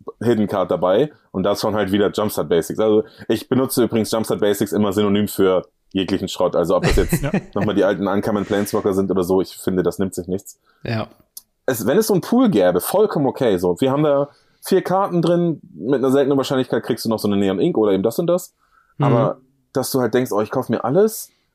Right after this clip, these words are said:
Speaker 1: außer dieses und in dem ist ausgerechnet eine fünfundzwanzig Euro,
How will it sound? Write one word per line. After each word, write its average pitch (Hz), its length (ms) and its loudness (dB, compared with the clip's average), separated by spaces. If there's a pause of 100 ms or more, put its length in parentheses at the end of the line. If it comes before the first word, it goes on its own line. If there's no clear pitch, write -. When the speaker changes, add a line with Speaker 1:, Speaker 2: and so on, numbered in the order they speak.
Speaker 1:
außer 175 340 2
dieses 175 320 0
und 117 100 2
in 107 140 2
dem 135 160 4
ist 131 100 -2
ausgerechnet 110 420 2
eine 101 80 0
fünfundzwanzig 101 580 -2
Euro, 98 460 2